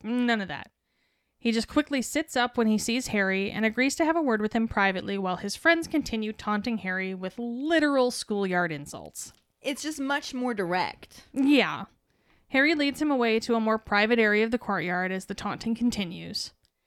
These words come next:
Speaker 1: Taunting, which Cedric doesn't explicitly join in on, but certainly doesn't seem to admonish in any way.
Speaker 2: Yeah, he almost comes across amused by it.
Speaker 1: Oh,
Speaker 2: Which
Speaker 1: yeah.
Speaker 2: he probably was.
Speaker 1: Well,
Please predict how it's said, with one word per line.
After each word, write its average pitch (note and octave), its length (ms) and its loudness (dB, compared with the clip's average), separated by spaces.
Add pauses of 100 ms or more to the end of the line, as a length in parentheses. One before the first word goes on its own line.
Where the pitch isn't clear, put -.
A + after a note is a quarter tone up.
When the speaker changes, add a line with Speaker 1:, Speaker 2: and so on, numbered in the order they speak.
(360)
Speaker 1:
Taunting, C4+ 460 4
which C4 280 4
Cedric D4 380 2
doesn't B3 400 2
explicitly D4 1000 0
join F4+ 320 4
in F#4 140 4
on, F#4+ 280 6
but A#3+ 240 6 (120)
certainly G#3 520 2
doesn't F#3+ 360 2
seem F#3+ 220 -2
to G3 140 -2
admonish F3+ 540 0
in F3+ 120 -6
any F3 260 -4
way. E2 480 -10
Speaker 2:
Yeah, G4 360 2
he F#4+ 200 -2
almost G#4 420 -4
comes F4 260 -4
across C#4+ 520 0
amused G3 1000 0
by E3 180 -2
it. - 580 -10
Speaker 1:
Oh, D4 360 4
Speaker 2:
Which G4 160 4
Speaker 1:
yeah. A3 140 0 (140)
Speaker 2:
he D4 100 -4
probably C#4+ 480 -2
was. D3+ 380 -6 (360)
Speaker 1:
Well, A#4 340 -2